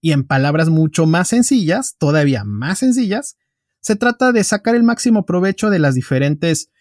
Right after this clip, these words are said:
vertientes en el marketing digital, que tú las conoces, como pueden ser las redes sociales, puede ser una página web, podría ser también, eh, los calendarios en línea, la mensajería instantánea.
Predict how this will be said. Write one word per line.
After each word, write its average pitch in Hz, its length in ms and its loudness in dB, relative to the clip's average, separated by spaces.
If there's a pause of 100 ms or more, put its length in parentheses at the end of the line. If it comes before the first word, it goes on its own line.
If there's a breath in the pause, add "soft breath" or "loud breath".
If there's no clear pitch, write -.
(260)
vertientes 156 800 0
en 131 100 2
el 123 100 2
marketing 139 540 0
digital, 190 560 -4 (440)
que 240 100 -4
tú 214 140 -2
las 170 180 0
conoces, 190 420 -2
como 127 220 -4
pueden 135 160 -2
ser 139 140 -2
las 117 160 -2
redes 117 240 -4
sociales, 156 580 -2
puede 120 200 -2
ser 120 180 -4
una 120 180 -2
página 123 460 -2
web, 185 320 0 (360 loud breath)
podría 135 320 0
ser 123 220 -4
también, 117 600 -4 (480)
eh, - 120 -4
los 120 200 -4
calendarios 120 640 -2
en 117 100 -2
línea, 135 460 2
la 117 120 -2
mensajería 113 560 -4
instantánea. 127 840 -4